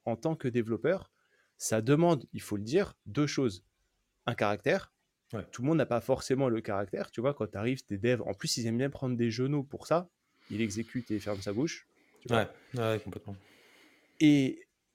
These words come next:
Speaker 1: il faut, donc, faut le caractère, et puis il faut aussi le, le, l'amour de, des choses bien faites. Et t'as, c'est vrai que là, je rejoins l'histoire de la responsabilité du dev. T'as des devs, bah, ils font leurs devs, ils font leurs horaires, et puis ils rentrent chez eux.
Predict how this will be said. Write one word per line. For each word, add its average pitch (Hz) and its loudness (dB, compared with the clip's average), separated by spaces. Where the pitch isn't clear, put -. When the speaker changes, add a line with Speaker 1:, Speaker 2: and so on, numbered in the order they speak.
Speaker 1:
il 135 -2
faut, 123 6
donc, 123 2
faut 131 2
le 117 0
caractère, 127 0
et 139 2
puis - -8
il 196 -2
faut 143 0
aussi 131 0
le, 131 0
le, 107 -2
l'amour 143 2
de, 120 0
des 110 -4
choses 147 -2
bien 160 0
faites. - -4
Et 123 6
t'as, 107 2
c'est 117 0
vrai 143 2
que - -2
là, 131 4
je - -2
rejoins 123 0
l'histoire 120 2
de 107 -4
la 104 0
responsabilité 110 -6
du 107 -6
dev. 202 2
T'as 110 0
des 98 -2
devs, 160 4
bah, 117 4
ils 113 -2
font 160 2
leurs 123 8
devs, 170 8
ils 165 2
font 127 -2
leurs 110 -2
horaires, 160 2
et 143 -2
puis 123 -6
ils - -2
rentrent 127 -4
chez 170 0
eux. 214 0